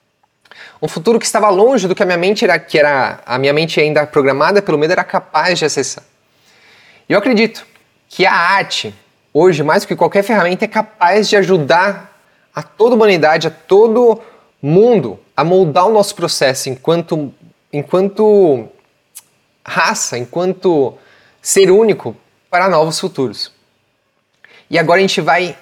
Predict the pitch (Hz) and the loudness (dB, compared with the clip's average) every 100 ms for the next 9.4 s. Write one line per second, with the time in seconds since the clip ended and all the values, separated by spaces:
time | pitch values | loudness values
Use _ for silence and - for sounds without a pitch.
0 | - 185 226 190 175 170 202 196 196 160 | -4 -2 2 2 2 0 -6 -2 0 0
1 | 170 - 127 101 - - _ 110 127 - | -2 -2 -2 -4 -12 -20 _ -16 -16 -20
2 | - - 185 233 254 247 226 175 147 208 | -20 -6 0 2 2 0 0 0 -2 -2
3 | 131 - 175 190 185 196 202 208 214 220 | -2 -4 -4 0 2 2 2 2 0 0
4 | 254 180 139 156 147 139 131 131 160 135 | 0 2 2 0 -2 -2 0 0 0 -2
5 | 139 _ 220 240 220 175 143 151 160 - | -8 _ 0 2 2 0 0 0 -2 -6
6 | - _ _ _ _ _ _ _ - 135 | -12 _ _ _ _ _ _ _ -4 0
7 | 135 - - - _ _ - 196 220 185 | 2 0 -8 -20 _ _ -2 2 4 4
8 | 220 190 208 214 185 190 202 196 180 180 | 4 2 2 0 0 0 2 0 0 0
9 | 143 160 180 - | 0 0 0 -10